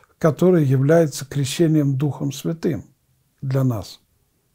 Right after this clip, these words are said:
Не водою только, то есть недостаточно одного крещения,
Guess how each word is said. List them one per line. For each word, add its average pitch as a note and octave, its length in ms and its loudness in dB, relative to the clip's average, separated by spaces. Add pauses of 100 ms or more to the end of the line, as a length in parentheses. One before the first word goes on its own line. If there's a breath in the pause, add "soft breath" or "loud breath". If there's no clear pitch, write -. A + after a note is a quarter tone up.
(1200 soft breath)
Не F#3 240 8
водою G#3 640 8
только, F#3+ 840 6 (920)
то C3+ 100 -10
есть A#2+ 120 -6
недостаточно D#3+ 800 2
одного D3+ 340 2
крещения, D3+ 720 -2